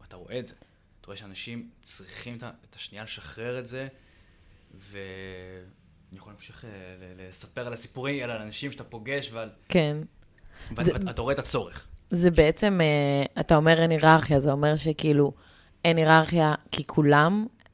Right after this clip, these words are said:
Speaker 2: איפשהו פוסט-טראומטיים, או ש-, או שפשוט, אה, כאילו אין היררכיה בין, את-, אתה לא חייב להיות לוחם,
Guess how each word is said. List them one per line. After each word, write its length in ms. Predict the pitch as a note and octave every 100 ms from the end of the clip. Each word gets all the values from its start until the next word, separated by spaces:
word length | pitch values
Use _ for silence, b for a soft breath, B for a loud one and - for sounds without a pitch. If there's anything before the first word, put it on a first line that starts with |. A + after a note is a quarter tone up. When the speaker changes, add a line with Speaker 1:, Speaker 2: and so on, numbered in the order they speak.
| -
Speaker 2:
איפשהו 540 | F3+ G3 - G3+ G3+ -
פוסט-טראומטיים, 880 | F3+ F3+ - F#3 F#3 F#3+ G#3+ B3 A#3+
או 240 | - D#3+
ש-, 120 | D#3 D#3+ D3+ D3+
או 100 | E3
שפשוט, 520 | D#3 D#3+ D3+ E3+ E3+ - _ E3+
אה, 120 | E3 - _ _ -
כאילו 220 | F3+ E3 -
אין 120 | F#3
היררכיה 400 | F#3 F3 E3+ F3+
בין, 180 | E3 D#3+ -
את-, 180 | D#3 -
אתה 120 | D#3+
לא 60 | F3+
חייב 180 | G#3
להיות 200 | F3+ F#3
לוחם, 460 | E3 F#2 E3 F3+ A3+